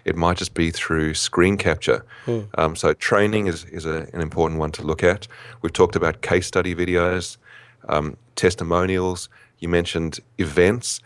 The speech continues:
Speaker 2: Mm-hmm.
Speaker 1: So if you are having a live event or you're speaking at a conference, for instance, think to yourself, "How can you leverage that?" So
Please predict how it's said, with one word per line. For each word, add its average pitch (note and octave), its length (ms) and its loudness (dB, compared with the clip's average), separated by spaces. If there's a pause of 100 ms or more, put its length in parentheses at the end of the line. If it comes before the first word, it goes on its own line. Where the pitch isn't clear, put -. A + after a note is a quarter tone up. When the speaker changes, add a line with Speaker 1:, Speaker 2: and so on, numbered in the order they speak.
(120)
Speaker 2:
Mm-hmm. - 100 -8
Speaker 1:
So F2+ 320 4
if F#2 180 -6
you E2+ 160 -2
are F2 240 2
having F2 280 -2
a E2 40 -2
live E2+ 260 2
event F2 540 -2
or D2+ 220 -4
you're D2 380 -8
speaking F2 680 -2 (460)
at D#2+ 100 0
a D#2+ 60 -2
conference, F#2+ 600 0
for - 140 0
instance, E2+ 380 0 (420)
think G2+ 300 0
to - 80 -2
yourself, F#2 300 4
"How F#2 520 0
can E2+ 220 -10
you E2 200 -6
leverage E2+ 440 0
that?" C2+ 260 0
So D2+ 280 2